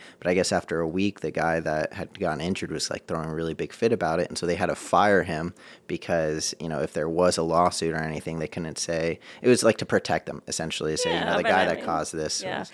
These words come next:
Speaker 2: I mean, they're gonna be on the hook. It was their employee who did this, but, I mean, clearly it was an accident. It wasn't
Speaker 1: Yeah.
Speaker 2: some intentional thing. I mean, I don't think they had to fire him, but, um, but, but yeah, but that's exactly the type of situation.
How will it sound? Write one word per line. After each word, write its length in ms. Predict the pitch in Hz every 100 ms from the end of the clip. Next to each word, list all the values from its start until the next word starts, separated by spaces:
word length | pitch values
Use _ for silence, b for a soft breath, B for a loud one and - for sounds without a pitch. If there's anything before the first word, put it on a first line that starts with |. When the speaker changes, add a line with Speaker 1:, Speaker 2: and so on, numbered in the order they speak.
| B -
Speaker 2:
I 60 |
mean, 160 | 311 330
they're 120 | 359
gonna 200 | 381 359
be 140 | 269
on 140 | 226 202
the 80 | 202
hook. 280 | 202 202
It 80 | 196
was 160 | 208 208
their 160 | 233
employee 560 | 214 202 196 196 190 185
who 100 | 190
did 200 | 180 185
this, 200 | 196 185
but, 160 | 214 196
I 40 |
mean, 120 | 196
clearly 380 | - 233 226 220
it 100 | -
was 140 | 175
an 100 | 180 -
accident. 540 | - - 185 185 180
It 40 | 107
wasn't 220 | 175 151
Speaker 1:
Yeah. 60 | -
Speaker 2:
some 100 | -
intentional 380 | 202 196 175
thing. 240 | 170 175 180
I 40 |
mean, 120 | 185
I 100 | 185
don't 140 | - -
think 140 | 180
they 100 | -
had 340 | - - - 165
to 60 |
fire 320 | - 190 185
him, 260 | 180 - 226
but, 220 | 196 - B B B B B
um, 640 | 101 101 104 120 - 95 101
but, 240 | 196 - -
but 160 | 208
yeah, 200 | 220 226
but 140 | 202 233
that's 180 | 233 233
exactly 420 | 196 208 - 180
the 100 | 180
type 280 | 202 190 190
of 160 | 180
situation. 840 | - 185 - 185 214 214 - 170